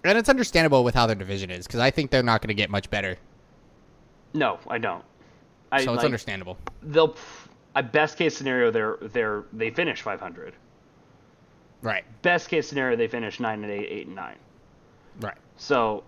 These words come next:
Speaker 2: no, you're not gonna do anything with that, especially when the A F C is as competitive. I, I,
Speaker 1: Right.
Speaker 2: I do agree with selling it, but that doesn't mean I didn't feel sick to my stomach reading that.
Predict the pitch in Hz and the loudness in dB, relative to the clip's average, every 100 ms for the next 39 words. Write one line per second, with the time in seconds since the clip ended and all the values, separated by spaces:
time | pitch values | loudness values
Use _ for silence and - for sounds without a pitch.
0 | 127 110 82 - 113 143 147 143 135 127 | -6 -6 -6 -8 -4 2 4 4 0 0
1 | 117 110 117 104 101 98 - 127 - 165 | -2 -4 -6 -6 -4 -4 -4 -6 -2 0
2 | 151 160 143 139 127 117 113 - 110 98 | 0 -2 -2 -2 -2 -2 -4 -4 -8 -8
3 | 95 - 98 92 95 87 85 - _ _ | -10 -14 -12 -10 -10 -12 -14 -18 _ _
4 | _ _ - _ _ _ - 131 127 - | _ _ -20 _ _ _ 2 4 2 2
5 | 135 143 147 151 135 180 165 170 143 - | 2 4 4 2 0 -2 -2 -2 -4 -2
6 | 131 123 147 160 - 131 123 113 - _ | -2 0 -2 -4 -8 -8 -6 -6 -8 _
7 | _ - - - - _ _ _ 123 147 | _ -20 -20 -20 -20 _ _ _ -8 2
8 | 226 226 139 151 123 117 117 101 120 - | 2 2 0 0 0 0 -2 -2 -4 -4
9 | - 123 139 98 - - 113 98 90 104 | -6 -4 -2 -4 -8 -4 -4 -4 -8 -8
10 | 101 98 92 87 87 | -8 -10 -10 -10 -12